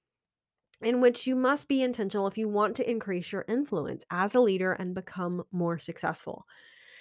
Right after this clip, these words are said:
Number one, you have to be intentional about adding value to yourself. You have to be intentional about developing yourself so that you can continue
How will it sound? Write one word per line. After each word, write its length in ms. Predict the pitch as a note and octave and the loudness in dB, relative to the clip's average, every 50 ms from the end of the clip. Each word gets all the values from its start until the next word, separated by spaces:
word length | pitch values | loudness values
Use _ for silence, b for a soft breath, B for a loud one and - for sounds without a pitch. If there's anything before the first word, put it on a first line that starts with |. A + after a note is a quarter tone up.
| b b b | b b b
Number 460 | G3 G#3 A3 A#3 C4+ D4+ D4+ F4 F4 | 2 4 6 8 8 8 8 8 8
one, 360 | D4+ C#4+ D4+ B3 G#3 E3+ C3+ - | 8 6 6 6 6 4 2 0
you 300 | - F#3+ G3 A#3+ C#4+ D#4+ | -4 -2 2 2 4 4
have 240 | D4+ C#4+ C#4+ C#4 C#4 | 6 6 6 6 4
to 80 | C4+ A#3+ | 4 4
be 180 | A#3+ B3 A#3+ | 6 6 6
intentional 480 | G#3+ G#3+ G#3 A#3+ A3+ A3+ - A#3+ A3+ A3 | 6 4 2 0 -2 0 0 2 2 6
about 240 | G#3+ G3+ F#3 - - | 6 6 6 6 6
adding 320 | G3+ G#3 G3+ G3+ A#3 A#3+ | 4 4 4 4 4 2
value 400 | A3 G3 F3+ G3 G3+ G3+ G3+ G3+ G3+ | 4 4 4 4 4 2 0 0 -2
to 120 | G3+ - G3 | -2 -2 -2
yourself. 800 | F#3+ F3+ F3 F3 F3+ F3+ F3 - - F3+ E3 D#3+ D#3 - - | -2 0 2 4 2 2 2 0 -4 -4 -2 -2 -2 -4 -4
You 100 | G#3 A3 | -4 -4
have 280 | F3+ F#3 A3+ G3+ G3+ - | -2 2 2 2 2 2
to 80 | - B3 | -2 -2
be 120 | A3+ A#3 | 2 2
intentional 520 | G#3+ G#3 G3 - B3 A#3 A3 - A#3 A3 G#3+ | 2 2 2 2 0 0 2 2 2 2 2
about 240 | G3+ - F3 D3+ | 4 2 2 2
developing 500 | F3+ E3+ E3 G3 A#3+ B3+ B3+ B3+ B3+ A#3+ | 0 2 4 6 6 8 6 6 2 2
yourself 460 | A#3+ B3 B3 A#3 - A#3 A3 A3 A3 - | 4 4 2 2 2 4 4 4 4 2
so 100 | - F#3+ | -2 -6
that 140 | F#3 - | -6 -6
you 280 | - F3+ G3 G#3+ A3 A3 | -4 -2 0 2 2 2
can 200 | A3 - A3 G#3+ | 0 -2 -4 -2
continue 580 | - G#3+ G#3 G3 - F3 E3+ E3+ E3+ E3+ E3 | -2 -2 -2 -2 -2 -2 0 0 0 0 -2